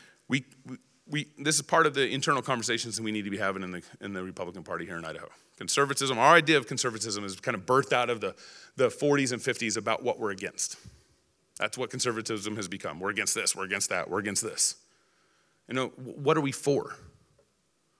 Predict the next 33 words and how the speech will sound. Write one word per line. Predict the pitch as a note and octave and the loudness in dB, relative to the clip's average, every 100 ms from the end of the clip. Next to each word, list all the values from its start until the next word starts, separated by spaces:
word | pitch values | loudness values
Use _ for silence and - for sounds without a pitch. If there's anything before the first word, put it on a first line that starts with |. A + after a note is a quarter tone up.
| - | -6
We | C3 | -2
have | A#2+ C#3+ F3+ | 6 10 10
no | F#3 D#3 | 8 2
vision | D3+ C3+ A#2 | 2 2 0
because | G#2 A#2+ | 0 0
we | B2+ | 0
cannot | B2+ E3 D#3+ E3+ | 0 2 4 4
tell | - D#3+ | 2 0
the | A#2+ | 0
people | C3 A#2 | -2 0
what | G#2+ A2+ | 0 0
we're | G#2+ | -2
for, | - C3+ F#2 - - _ _ _ _ _ _ _ _ - | 0 0 0 -4 -20 _ _ _ _ _ _ _ _ -2
okay? | F#2+ A#2 - _ _ | 0 0 -4 _ _
We | - | 0
sit | C#3 F#3 | 6 8
here | D#3+ D#3+ | 8 6
and | |
say, | C#3+ D#3+ | 6 6
"Oh, | F#3 | 6
we're | F3+ | 6
against | E3+ E3+ D3+ - - | 6 4 2 -4 6
Biden's | E3 F#3 E3 | 8 8 6
policies | - E3 D#3 D3 | 4 4 4 2
here. | E3+ C#3+ | 4 4
We're | B2+ | 4
against | F3 E3+ D#3 | 2 2 2
this | E3+ E3+ | 6 6
here. | - F3+ | 6 6
We're | B2+ D#3 | 4 2
against | F3 - | 0 -2
that | D#3 | 0
there." | E3+ D3+ | 2 2